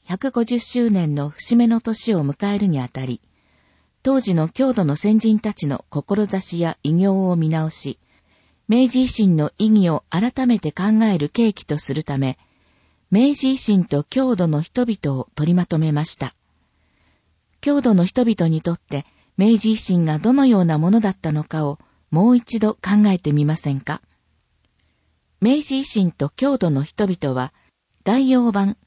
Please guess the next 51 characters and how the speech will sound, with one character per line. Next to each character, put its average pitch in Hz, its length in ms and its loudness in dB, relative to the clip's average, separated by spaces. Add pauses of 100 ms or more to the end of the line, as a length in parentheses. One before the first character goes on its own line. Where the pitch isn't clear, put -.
(240)
パ 226 120 2
ン 220 60 4
フ 202 120 -8
レ 156 80 0
ッ 165 120 -10
ト 160 100 -8
と - 220 -4
合 170 100 -2
わ 226 120 0
せ 180 140 -4
て、 147 220 -8 (580)
県 262 240 4
ホ 202 200 2
ー - 20 6
ム 233 140 6
ペ 202 220 0
ー 160 40 -4
ジ - 240 -8 (100)
ま 156 140 0
た 175 160 -2
は 147 160 -4 (360)
県 254 180 6
立 247 240 -2
図 220 100 -2
書 220 140 -4
館 170 240 0
や 147 180 -4 (360)
各 254 280 -4
地 233 220 0
域 226 180 -2
振 226 260 4
興 196 240 -4
局、 - 380 -6 (100)
市 - 200 -14
庁 262 220 2
な 190 120 2
ど 143 140 -4
で 139 180 -8
ご 156 120 -2
覧 170 200 0
い 160 60 -2
た 156 100 -4
だ 151 140 -6
け 143 120 -4
ま 135 140 -4
す。 - 180 -20 (1400)
キ 220 220 2
ー - 20 4
ワ 202 120 2
ー 170 100 -2
ド、 147 180 -6